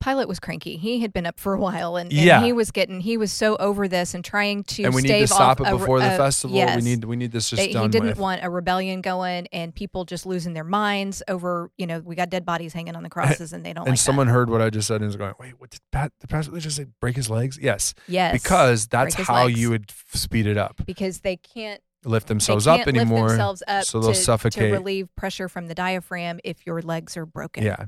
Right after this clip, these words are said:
Speaker 2: so they'll suffocate quickly. So they go to break the criminals in each side's legs
Speaker 1: Yep.
Speaker 2: 'cause they're not in the same state that Jesus is because he's been beat a little bit dif-, differently.
Speaker 1: Yeah.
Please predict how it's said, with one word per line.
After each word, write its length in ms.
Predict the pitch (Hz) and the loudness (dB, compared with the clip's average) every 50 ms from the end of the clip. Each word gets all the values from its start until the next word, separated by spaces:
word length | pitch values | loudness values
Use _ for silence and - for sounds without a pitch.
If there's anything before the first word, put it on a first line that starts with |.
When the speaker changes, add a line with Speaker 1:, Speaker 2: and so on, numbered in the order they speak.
| - _ | -14 _
Speaker 2:
so 160 | - - - 110 | -6 0 2 2
they'll 120 | 110 110 | 2 2
suffocate 400 | - - 117 107 107 101 104 101 | 4 2 2 2 2 -2 -2 -2
quickly. 300 | - 143 127 - - 104 | -2 -4 -2 -2 -4 -4
So 140 | - - 110 | -4 -2 -2
they 80 | 110 | -2
go 160 | 113 104 127 147 | 0 2 2 0
to 80 | 175 | 0
break 280 | 160 135 143 131 120 - | 2 2 0 0 0 -2
the 160 | - 117 107 | -4 -4 -4
criminals 420 | - - 123 117 113 110 110 104 | -2 -2 0 2 2 2 2 0
in 80 | 104 101 | 0 -2
each 140 | 104 104 - | -2 -2 -2
side's 420 | - - 101 95 98 98 98 - | -2 -2 -2 -2 -2 -4 -6 -6
legs 320 | 95 - - 53 - - - | -8 -8 -10 -10 -8 -4 -2
Speaker 1:
Yep. 160 | 208 208 - _ | -2 -2 -4 _
Speaker 2:
'cause 200 | - - 98 95 | -6 -6 -6 -2
they're 140 | 98 107 107 | -2 -2 0
not 280 | 107 101 101 101 101 - _ _ _ - | 0 0 -2 -2 -4 -8 _ _ _ -4
in 140 | 117 113 107 | -2 -2 0
the 100 | 110 101 | 0 0
same 280 | - - 110 101 104 | 0 0 0 0 -2
state 260 | - - - 104 92 | -2 -2 -2 -4 -4
that 80 | - - | -4 -4
Jesus 380 | 120 151 170 156 135 123 104 113 | -2 0 0 2 2 0 0 0
is 160 | 113 110 - | 0 0 0
because 240 | - 113 - 110 104 | -4 -4 -4 -2 0
he's 200 | 113 113 104 104 | 0 0 -2 -2
been 160 | 110 107 101 | -2 -4 -2
beat 160 | 98 107 104 | -2 -2 -2
a 40 | 104 | -2
little 180 | 101 101 101 | -2 -2 -4
bit 220 | 98 101 101 98 104 | -2 -4 -6 -6 -4
dif-, 280 | 113 110 - - - | -8 -8 -8 -8 -8
differently. 520 | 107 110 107 98 104 98 101 101 101 101 95 | -6 -6 -4 -4 -6 -8 -6 -4 -4 -4 -4
Speaker 1:
Yeah. 280 | 185 175 156 - - | -4 -4 -4 -4 -8